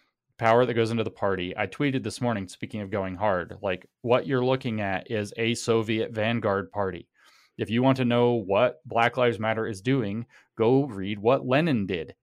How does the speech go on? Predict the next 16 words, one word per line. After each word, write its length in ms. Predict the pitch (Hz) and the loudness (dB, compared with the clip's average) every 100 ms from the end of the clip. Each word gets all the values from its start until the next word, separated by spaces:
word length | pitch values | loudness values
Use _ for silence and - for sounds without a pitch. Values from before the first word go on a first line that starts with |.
| - | -10
It's 180 | 135 - | -10 -8
the 120 | 135 | -10
same 520 | - 107 101 101 104 - - | -6 -6 -4 -6 -10 -10 -4
thing. 400 | 151 123 85 87 - | -2 -2 -4 -12 -18
<laughs> 120 | - | -4
It's 300 | 170 165 156 | -2 -2 -4
exactly 540 | 160 135 117 113 - 117 | -8 -6 0 0 0 -2
the 120 | 113 | -4
same 320 | - 113 110 | -4 -4 -6
thing. 380 | 98 143 117 90 - - - _ | -4 -4 -4 -6 -12 -20 -20 _
It 120 | 113 | -2
is 160 | 113 120 | 0 2
a 80 | 135 | 0
vanguard 640 | 110 120 135 131 107 101 90 | 2 0 2 2 2 0 -4
party. 400 | 104 95 78 - _ _ _ _ | -4 -4 -6 -16 _ _ _ _
Uh, 380 | 113 110 104 | 0 2 2